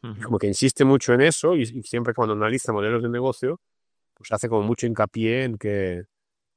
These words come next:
Speaker 2: tienen que ser unas cosas que s-, que sean escalables, o, o donde hay un mercado grande, ¿no? O sea, no solamente a veces es, si el mercado es pequeño,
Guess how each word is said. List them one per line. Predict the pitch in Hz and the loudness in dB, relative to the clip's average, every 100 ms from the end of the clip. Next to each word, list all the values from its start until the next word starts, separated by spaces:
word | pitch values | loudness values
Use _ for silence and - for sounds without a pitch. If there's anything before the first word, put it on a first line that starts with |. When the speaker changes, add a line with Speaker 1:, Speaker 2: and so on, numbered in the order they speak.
| _ | _
Speaker 2:
tienen | 98 | -6
que | 104 | -4
ser | - | -2
unas | 117 101 | 0 0
cosas | - 117 135 | 0 0 0
que | - | -2
s-, | 104 - - _ _ | -4 -6 -16 _ _
que | - | -16
sean | - 123 | -8 -2
escalables, | 127 - 107 92 | 0 2 4 4
o, | 104 | 4
o | 131 123 | 8 8
donde | 123 120 | 8 8
hay | 160 | 6
un | 143 | 4
mercado | 127 110 139 156 123 | 0 -2 -2 -2 0
grande, | 104 95 87 - - | -2 -4 -8 -16 -14
¿no? | 113 | -12
O | 156 - | -12 -14
sea, | 95 | -10
no | 92 | -6
solamente | 120 107 107 101 | -2 0 0 0
a | 95 | -2
veces | 98 95 - | -2 -4 -4
es, | 95 85 - - | -4 -6 -12 -2
si | |
el | 104 | 0
mercado | 107 101 131 | 2 4 4
es | |
pequeño, | - 117 107 113 151 | 4 0 0 0 -2